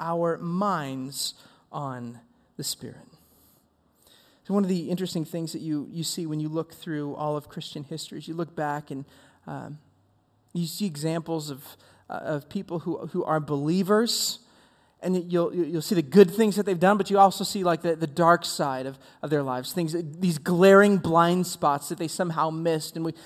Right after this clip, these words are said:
we wonder, like, "How is this, how is this person okay with that?" Right? A great example, Jonathan Edwards, maybe one of the, uh, most, uh,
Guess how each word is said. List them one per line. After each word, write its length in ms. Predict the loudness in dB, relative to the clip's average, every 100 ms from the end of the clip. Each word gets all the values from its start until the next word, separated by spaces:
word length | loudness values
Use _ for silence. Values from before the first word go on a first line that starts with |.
| -6
we 80 | -2
wonder, 480 | 0 4 4 4 2
like, 160 | 0
"How 340 | -4 -14 -8 -8
is 100 | -6
this, 180 | -10 -12 -20 _
how 160 | -6 -6
is 80 |
this 100 | -6
person 720 | -8 -6 -4 -2 -4 -6 -14 -14 -6
okay 380 | -6 0 0
with 220 | 4 4 4
that?" 420 | -10 -10 -14 -18 _ _ _ _ _ _ _ _ _ _ _ _ _ 2
Right? 200 | 2 4
A 120 | 2
great 440 | 0 -4 2 2
example, 420 | 0 -6 -6 -8
Jonathan 460 | -6 -2 -2 -4 -8
Edwards, 320 | -8 -8 -8
maybe 180 | -8 -6
one 160 | -6 -6
of 80 |
the, 260 | -6 -6 -2
uh, 180 | -2 -2
most, 420 | -4 -6 -8 -14
uh, 100 | -16